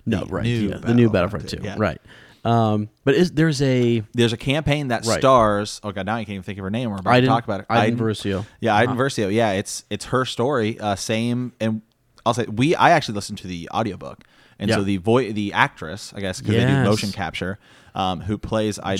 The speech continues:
Speaker 1: Janina Gavankar?
Speaker 2: Who, yeah, who plays Iden in Battle-, Star Wars Battlefront two, also voiced, did, actually did the voice for the entire
Speaker 1: Yeah,
Speaker 2: book.
Speaker 1: she did.
Speaker 2: Yeah.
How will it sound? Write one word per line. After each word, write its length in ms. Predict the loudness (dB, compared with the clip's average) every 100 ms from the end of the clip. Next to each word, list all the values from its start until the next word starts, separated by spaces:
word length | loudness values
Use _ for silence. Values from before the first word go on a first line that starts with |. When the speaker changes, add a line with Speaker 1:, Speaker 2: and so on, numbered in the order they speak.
| 4
Speaker 1:
Janina 340 | 6 6 4 2
Gavankar? 600 | 0 2 0 0 2 4
Speaker 2:
Who, 40 |
yeah, 200 | 6 6
who 100 | 4
plays 260 | 2 0 2
Iden 420 | 2 0 0 -4 -4
in 280 | -2 -2 -2
Battle-, 280 | -4 -4 -2
Star 140 | -2
Wars 100 | 0
Battlefront 380 | 0 -2 -4 -2
two, 200 | 2 2
also 320 | 2 -2 -2
voiced, 600 | -4 2 4 4 0 -8 -20 0
did, 140 | 2
actually 240 | 4 2 0
did 140 | 0
the 60 | 0
voice 200 | 0 -2
for 80 | -2
the 60 |
entire 260 | -6 -4 2
Speaker 1:
Yeah, 120 | 2
Speaker 2:
book. 140 | 2 -4 -12
Speaker 1:
she 140 | -4
did. 160 | 0
Speaker 2:
Yeah. 120 | 0